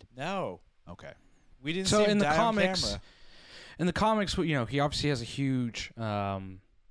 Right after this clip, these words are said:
Speaker 3: he's a hu-,
Speaker 2: Presence.
Speaker 3: a huge arc with Maya,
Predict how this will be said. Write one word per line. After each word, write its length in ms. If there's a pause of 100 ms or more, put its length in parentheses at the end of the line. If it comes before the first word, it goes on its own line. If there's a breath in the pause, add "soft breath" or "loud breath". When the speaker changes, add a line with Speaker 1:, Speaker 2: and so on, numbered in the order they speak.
(180)
Speaker 3:
he's 160
a 60
hu-, 60
Speaker 2:
Presence. 260
Speaker 3:
a 160
huge 320
arc 340
with 200
Maya, 520